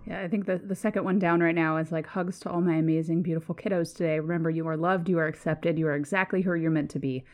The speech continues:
Have a wonderful day. Peace, love, and positive vibes to you all." Rainbow heart emojis. And it's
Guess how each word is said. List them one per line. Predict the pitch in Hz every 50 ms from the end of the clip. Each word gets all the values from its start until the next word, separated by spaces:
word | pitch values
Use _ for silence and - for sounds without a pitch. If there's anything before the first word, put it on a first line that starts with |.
| - - -
Have | - 180 160
a | 175 165
wonderful | 165 175 175 180 180 - 196
day. | 151 160 151 143 139 139
Peace, | 139 - - 180 175 170 - -
love, | 165 156 151 156
and | 151 147 147
positive | - - 151 147 143 - 147 143 147
vibes | 143 131 131 139 135 -
to | - 165
you | 151 143 139
all." | 123 127 123 123 131 - - - - - - _ - -
Rainbow | 160 170 196 202 202 185 196 185 190
heart | 156 180 170 165 165 165
emojis. | - 185 170 165 160 160 147 147 160 151 147 151 151 147 - - - - - - _ _ -
And | - 165 151
it's | 151 151 147 147 - -